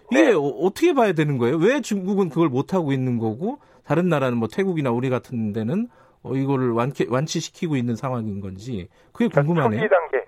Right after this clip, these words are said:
Speaker 2: 예,
Speaker 1: 예.
Speaker 2: 초기 단계에 중국은, 어, 질병을 차단하는 데 실패를 했어요. 그리고
Speaker 1: 예.
Speaker 2: 확산이 되면서, 어, 의-, 의료 인프라가 상당히 붕괴가 됐다.
Speaker 1: 네.
Speaker 2: 즉,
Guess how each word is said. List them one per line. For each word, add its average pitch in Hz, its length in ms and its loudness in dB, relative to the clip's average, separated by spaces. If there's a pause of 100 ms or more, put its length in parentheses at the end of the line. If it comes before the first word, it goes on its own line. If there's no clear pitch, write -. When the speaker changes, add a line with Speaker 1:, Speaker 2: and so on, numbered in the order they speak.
Speaker 2:
예, 123 100 -2
Speaker 1:
예. 120 60 -4
Speaker 2:
초기 117 240 0
단계에 180 300 2 (120)
중국은, 160 400 0 (400)
어, 135 140 2 (100)
질병을 170 580 2
차단하는 175 480 2
데 170 60 0 (100)
실패를 151 360 -4
했어요. 95 340 -8
그리고 127 260 2
Speaker 1:
예. 196 140 -2 (340)
Speaker 2:
확산이 - 420 0
되면서, 160 600 0 (480)
어, 156 420 2 (120)
의-, 202 240 2
의료 202 260 4
인프라가 175 480 2
상당히 160 400 -2
붕괴가 160 380 2
됐다. 120 520 -2
Speaker 1:
네. 127 260 0
Speaker 2:
즉, 107 180 -4